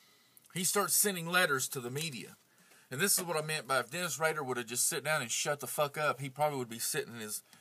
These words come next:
recliner right now, but he couldn't. He couldn't. That's, that's my question I posed to you. Are these serial killers, especially Dennis Rader, are they cunning? Are they smart? Are they su-, superior to us in knowledge?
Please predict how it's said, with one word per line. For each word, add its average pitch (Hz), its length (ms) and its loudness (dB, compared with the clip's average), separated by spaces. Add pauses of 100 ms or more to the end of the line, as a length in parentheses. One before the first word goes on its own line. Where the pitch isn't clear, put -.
(180)
recliner 131 520 0
right 110 240 2
now, 120 320 -2
but 113 100 -6
he 113 80 -4
couldn't. 117 500 -4 (600)
He 120 80 -8
couldn't. 110 460 -4 (180)
That's, 139 200 6
that's 160 280 4
my 135 80 -2
question 180 440 2
I 107 60 2
posed 110 340 -4
to 113 60 -12
you. 92 160 -10 (460)
Are 113 100 -8
these 117 200 -4
serial 147 340 0
killers, 156 420 -6
especially 127 480 -4
Dennis 135 380 -4
Rader, 143 240 0
are 123 60 -2
they 104 160 -4 (200)
cunning? 175 460 -2
Are 113 80 -6
they 95 160 -10 (320)
smart? 170 560 4
Are 147 80 -8
they 98 160 -8
su-, - 640 2
superior 180 600 0
to 170 180 -2
us 160 160 0
in 113 180 -10
knowledge? 160 540 0